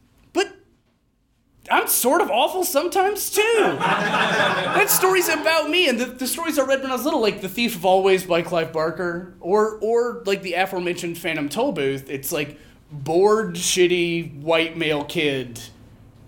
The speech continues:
uh, gets given an opportunity to realize that the world is something that only his agency, his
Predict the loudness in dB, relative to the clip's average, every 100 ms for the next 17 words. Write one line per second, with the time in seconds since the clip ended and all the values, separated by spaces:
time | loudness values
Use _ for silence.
0 | -4 -2 0 -2 -2 -2 2 4 4 0
1 | 2 0 0 -6 -2 0 0 0 -2 -6
2 | -10 -20 -20 -20 -20 -20 _ _ _ -14
3 | -10 -8 -2 0 2 2 0 -6 -8 -8
4 | -4 -4 0 2 4 2 2 0 2 0
5 | -2 -4 -4 -4 -6 -6 0 2 4 2
6 | 0 0 -2 -2 -6 -2 0 0 -2 -4
7 | -4 -8 -10 -12 -6 -4 -2